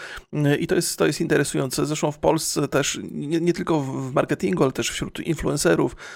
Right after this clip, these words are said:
e, są głosy poparcia i, i one są bardzo, bardzo zauważalne, zwłaszcza na Instagramie na przykład,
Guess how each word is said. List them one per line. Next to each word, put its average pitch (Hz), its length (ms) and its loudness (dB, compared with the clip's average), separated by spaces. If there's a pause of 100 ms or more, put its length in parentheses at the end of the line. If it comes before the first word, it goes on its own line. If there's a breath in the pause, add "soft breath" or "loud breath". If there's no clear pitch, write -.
(180 loud breath)
e, 123 200 0
są 131 220 0
głosy 135 220 2
poparcia 147 720 2 (200)
i, 127 480 -6
i 104 60 -2
one 139 160 0
są 127 160 -2
bardzo, 131 320 0
bardzo 131 300 -2
zauważalne, 123 580 0
zwłaszcza 123 280 -6
na 107 100 -4
Instagramie 127 540 -6
na 117 80 -10
przykład, - 360 -10